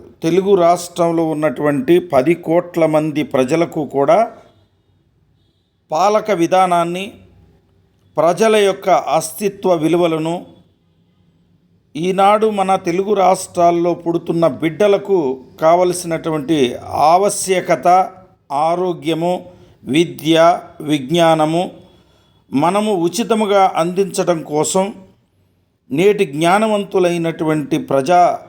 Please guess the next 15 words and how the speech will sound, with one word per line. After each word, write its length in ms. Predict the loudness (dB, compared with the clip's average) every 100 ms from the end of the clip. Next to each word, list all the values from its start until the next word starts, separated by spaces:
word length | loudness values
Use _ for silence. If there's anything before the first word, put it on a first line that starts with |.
| -20 _ _ _ _ _ -18
సమూహాలు, 880 | -8 -2 0 2 0 2 2 2 -4 -6
అనేక 440 | -6 0 0 2 0
సమూహాలు, 760 | -2 -2 -2 -2 2 2 2 -6 -16 _ _ _ _ _ _ _ _ -4
అంటే 240 | -2 2 0 0
కుల 220 | -2 -4
సమూహాలు 600 | -2 -2 -2 0 0 0
కానీ, 340 | -2 -2 -2
వర్గ 300 | -2 -2 -2 -2
సమూహాలు 580 | -2 -2 -2 0 0
కానీ 340 | 2 0 0 -4 -10 -20 _ _ -10
ఏకమై 560 | -2 -2 -2 -2 0 -2 -6 -18 _ _ _
ఒక 180 | -6 -2 -2
ప్రజాకూటమిని 920 | -2 0 2 2 0 -4 -6 -8 -6 -6
నిర్మించి, 600 | -6 -4 -4 -2 0 0 -2 -14 _ _ _ _ _ -2
ఆ 140 | 0